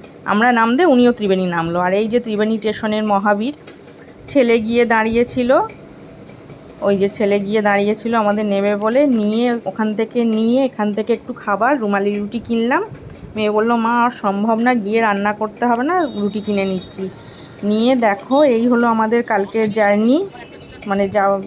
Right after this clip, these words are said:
যাওয়া থেকে আ-, ফেরা অবধি। তোমরা দেখতে থাকো, দেখে জানিও কীরকম কী হয়েছে। আর আমার ভিডিও যদি ভালো লাগে, অতি অবশ্যই আমার চ্যানেলটিকে একটু সাবস্ক্রাইব করে পাশে থাকা বেলটা প্রেস করে দিও, যাতে পরের ভিডিও নোটিফিকেশনটা তোমাদের কাছে পৌঁছে যায়।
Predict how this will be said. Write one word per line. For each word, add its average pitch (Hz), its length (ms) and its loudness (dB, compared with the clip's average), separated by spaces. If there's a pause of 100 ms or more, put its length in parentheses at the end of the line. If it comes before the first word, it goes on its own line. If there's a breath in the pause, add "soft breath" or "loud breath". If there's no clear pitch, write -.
(340)
যাওয়া 202 240 2
থেকে 214 280 -4
আ-, 214 100 0
ফেরা 202 340 2
অবধি। 208 360 0 (560 loud breath)
তোমরা 214 260 0
দেখতে 214 400 -2
থাকো, 247 340 0
দেখে 220 340 -2
জানিও 214 540 0
কীরকম 220 380 0
কী 233 160 -2
হয়েছে। 226 300 0
আর 240 80 2
আমার 214 200 0
ভিডিও 208 300 -2
যদি 208 260 -2
ভালো 208 280 2
লাগে, 214 240 2
অতি 240 260 -4
অবশ্যই 226 480 0
আমার 226 200 -2
চ্যানেলটিকে 214 380 -4
একটু 226 160 -6
সাবস্ক্রাইব 220 500 -2 (120)
করে 233 200 2
পাশে 214 260 -2
থাকা 214 240 -4
বেলটা 208 340 -4
প্রেস 220 300 -6
করে 226 240 -2
দিও, 233 260 0 (400 loud breath)
যাতে 208 240 2
পরের 220 300 2
ভিডিও 247 300 0
নোটিফিকেশনটা 233 800 0
তোমাদের 226 340 -2
কাছে 226 260 -2
পৌঁছে 226 420 -2
যায়। 254 300 0